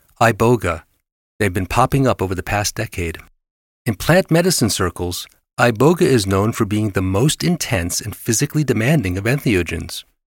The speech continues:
The trip lasts thirty-six hours, most of which you spend flat on your back. The visions are legendarily intense. You get confronted with deep shadow material that demands to be worked through.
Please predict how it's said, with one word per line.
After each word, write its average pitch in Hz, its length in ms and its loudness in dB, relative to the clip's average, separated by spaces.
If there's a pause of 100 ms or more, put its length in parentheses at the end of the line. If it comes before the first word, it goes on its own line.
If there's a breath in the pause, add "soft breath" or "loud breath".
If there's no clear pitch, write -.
(200)
The 131 80 2
trip - 300 2
lasts 131 480 4
thirty-six - 760 0
hours, 110 640 -2 (720)
most 147 240 4
of 123 100 2
which 113 200 2
you 113 40 0
spend 98 360 0
flat 110 260 2
on 107 80 2
your 90 140 0
back. 104 480 -2 (600)
The 104 80 -2
visions 107 420 4
are 101 140 -2
legendarily 104 720 0
intense. - 680 -6 (760)
You 113 80 -4
get 120 200 2
confronted 127 560 0
with 95 160 -4
deep 147 240 -2
shadow 135 340 2
material 90 640 -2 (160 soft breath)
that 123 100 -4
demands 107 460 2
to 117 80 -4
be 110 100 0
worked 107 300 0
through. 85 300 -4